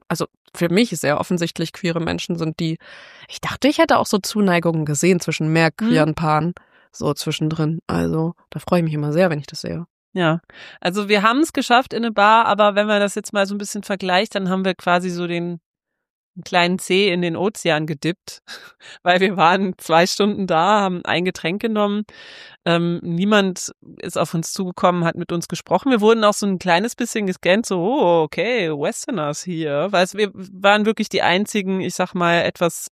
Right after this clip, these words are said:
Speaker 2: anders aussehenden Menschen. Ähm, das Barpersonal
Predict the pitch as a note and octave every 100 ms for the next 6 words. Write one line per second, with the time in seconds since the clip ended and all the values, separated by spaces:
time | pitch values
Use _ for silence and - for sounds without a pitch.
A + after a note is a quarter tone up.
0 | - E3 G3 E3 - - D#3+ - D#3+ D#3+
1 | D#3+ D3+ D3 D#3+ - C#4+ - - - -
2 | - - - _ - F3+ F3 F3 F3 E3+
3 | F#3 E3+ - - - - E3 G3 G#3+ G3
4 | G3 F#3 F3+ F3+ F3+